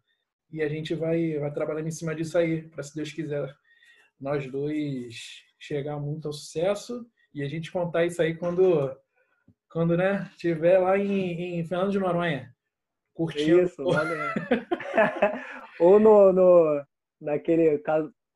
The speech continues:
Speaker 2: quadro do Faustão lá, como é que
Speaker 1: Pô,
Speaker 2: é?
Speaker 1: é Arquivo Confidencial,
Speaker 2: É, Arquivo
Speaker 1: porra.
Speaker 2: Confidencial.
Speaker 1: Que isso, caralho, eu vou participar disso aí. Pô, com certeza, mano.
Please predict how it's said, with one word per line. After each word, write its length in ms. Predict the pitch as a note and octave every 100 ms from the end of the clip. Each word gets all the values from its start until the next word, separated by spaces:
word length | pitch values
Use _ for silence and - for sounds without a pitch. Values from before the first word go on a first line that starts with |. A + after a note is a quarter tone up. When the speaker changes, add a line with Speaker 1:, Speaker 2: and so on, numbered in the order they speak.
| _
Speaker 2:
quadro 260 | E3 D#3+
do 100 | D3+ C#3+
Faustão 460 | D3+ C#3+ - D#3
lá, 220 | D3+ D3+
como 180 | D3 C#3+
é 80 | C#3+
que 80 | -
Speaker 1:
Pô, 320 | F#3 A3+ A3
Speaker 2:
é? 180 | F3 D#3
Speaker 1:
é 40 |
Arquivo 400 | D3+ D#3 G#3 G#3+
Confidencial, 680 | A3 A3 G#3+ G#3+ D3+ D3+ D3+
Speaker 2:
É, 40 |
Arquivo 300 | G3 G3 A3+
Speaker 1:
porra. 160 | - A3
Speaker 2:
Confidencial. 500 | D#3+ G3 G3 F3+ E3+
Speaker 1:
Que 60 | G#3
isso, 640 | G3 E3 E3+ F#3+ - - F#3
caralho, 420 | F3+ F3+ F#3 G3+
eu 40 | F#3
vou 100 | F#3+
participar 600 | F#3+ F#3+ G3+ F3+ E3+ E3
disso 200 | E3 D#3
aí. 260 | C#3+ E3
Pô, 340 | F3+ G#3+ G#4 F#4
com 260 | - - - -
certeza, 600 | A3+ - - G4+ - -
mano. 160 | -